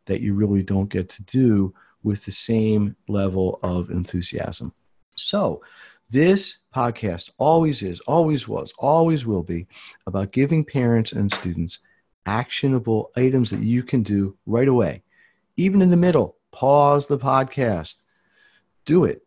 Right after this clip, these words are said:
try it. Definitely at the very end. Take action. Listen, learn, take action, maximize your education. So this is number one, and what will probably become a series. I want to thank all of my listeners,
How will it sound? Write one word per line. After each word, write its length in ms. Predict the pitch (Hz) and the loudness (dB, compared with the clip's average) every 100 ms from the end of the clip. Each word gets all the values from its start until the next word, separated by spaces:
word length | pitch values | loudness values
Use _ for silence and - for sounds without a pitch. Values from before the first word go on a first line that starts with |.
| - | -10
try 340 | - 139 123 | -4 -2 0
it. 200 | 71 - _ 101 - | -2 -8 _ -20 -4
Definitely 420 | 170 185 180 127 | 0 0 2 0
at 100 | 110 | 0
the 80 | 107 | -2
very 320 | 101 104 101 | -4 -2 0
end. 240 | 90 69 - _ | -2 -6 -12 _
Take 340 | - 135 147 - | -2 0 0 -4
action. 440 | 110 101 - 80 - _ _ _ - | -4 -4 -4 -10 -10 _ _ _ -2
Listen, 520 | 135 143 156 151 143 - | 0 2 0 -2 -4 -6
learn, 400 | 117 113 107 110 - | -2 0 0 -6 -8
take 260 | 120 113 | -4 -2
action, 480 | 98 98 98 95 92 - _ _ _ | -2 -4 -4 -4 -4 -8 _ _ _
maximize 680 | 107 110 110 101 98 92 87 | -4 -2 -2 -6 -6 -6 -6
your 120 | 90 | -6
education. 640 | 87 92 - 73 78 - 92 _ - - - - | -6 -8 -10 -10 -10 -14 -18 _ -20 -20 -20 -8
So 340 | - 143 - _ _ _ - | -2 -2 -2 _ _ _ 0
this 280 | 135 - | 0 0
is 140 | 147 135 | -4 -2
number 240 | 131 120 | 0 0
one, 320 | 107 123 180 | 0 0 0
and 100 | 139 | 0
what 120 | 104 110 | -2 -4
will 100 | 104 | -6
probably 360 | 143 135 123 | -4 -2 -2
become 280 | 110 127 104 | -4 -2 -2
a 60 | 92 | -2
series. 640 | - 120 135 160 165 - _ _ _ - | 0 2 2 2 0 -6 _ _ _ -6
I 80 | |
want 260 | 104 110 107 | -2 0 0
to 80 | 101 | -2
thank 360 | - 123 120 - - | -4 -2 -2 -6 -4
all 260 | 120 127 | 0 2
of 80 | 120 | 0
my 120 | 113 | -2
listeners, 680 | 110 143 151 143 135 131 - | 0 0 0 0 0 -2 -6